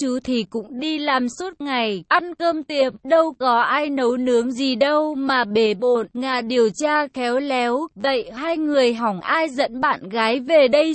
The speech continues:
sao?" Luân dù là xem Nga như cháu, nhưng khi nghe Nga hỏi chuyện đó, chàng có muốn nói thật cũng ngượng miệng, vì dù sao, Nga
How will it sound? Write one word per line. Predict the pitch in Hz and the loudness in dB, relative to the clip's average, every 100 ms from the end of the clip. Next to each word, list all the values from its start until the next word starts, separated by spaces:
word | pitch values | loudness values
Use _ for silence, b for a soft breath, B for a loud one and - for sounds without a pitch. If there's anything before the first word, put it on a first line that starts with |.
| 285 | -2
sao?" | 320 302 302 294 262 | 0 2 0 -2 -6
Luân | 294 349 320 | -2 -2 -2
dù | 269 285 277 | -4 -2 -2
là | 269 262 233 | 0 -2 0
xem | 349 349 320 | 0 0 -2
Nga | 285 233 | -4 -2
như | 226 294 311 | -2 -2 -2
cháu, | 285 240 226 233 320 359 _ _ _ - | -2 -2 0 -2 -4 -10 _ _ _ -6
nhưng | 302 359 349 | -2 0 -2
khi | 330 339 | -2 -2
nghe | 302 320 320 | 0 0 0
Nga | 294 277 240 | 0 0 0
hỏi | 247 220 - | 0 -4 -2
chuyện | 285 262 | -2 0
đó, | 262 254 254 247 285 359 | 2 2 2 -2 -4 -6
chàng | - 302 254 | -2 0 0
có | 247 269 262 | 2 4 4
muốn | 277 269 240 | 2 2 0
nói | 254 233 226 247 | -2 -2 -2 -2
thật | 269 - | -4 -4
cũng | - 233 240 | -10 -8 -4
ngượng | 320 294 226 233 | 2 2 2 0
miệng, | 240 220 - | 0 0 -2
vì | 262 254 208 | -2 -2 -2
dù | 269 262 233 | -4 -4 -4
sao, | 302 302 302 294 247 | 0 0 0 -4 -6
Nga | 254 262 | -4 -2